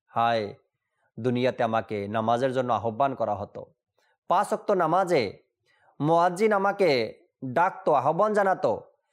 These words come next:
"আসো কল্যাণের দিকে, আসো নামাজের দিকে।" পাশাপাশি মোবাল্লিগ ইসলামী ভাইরা আমাদেরকে দাওয়াত দিত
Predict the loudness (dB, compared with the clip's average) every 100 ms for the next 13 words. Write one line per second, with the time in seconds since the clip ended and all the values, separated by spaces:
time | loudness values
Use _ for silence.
0 | _ -2 -2 0 2 4 2 0 0 2
1 | 2 2 0 0 0 0 2 0 0 0
2 | 2 2 2 2 0 -4 -6 -12 _ _
3 | _ _ _ _ _ _ _ _ _ _
4 | _ _ _ _ -4 -2 0 0 0 0
5 | 0 -2 -10 _ _ _ -2 2 2 2
6 | 0 -2 -8 -2 0 2 2 2 2 0
7 | 2 2 4 4 2 0 -2 -4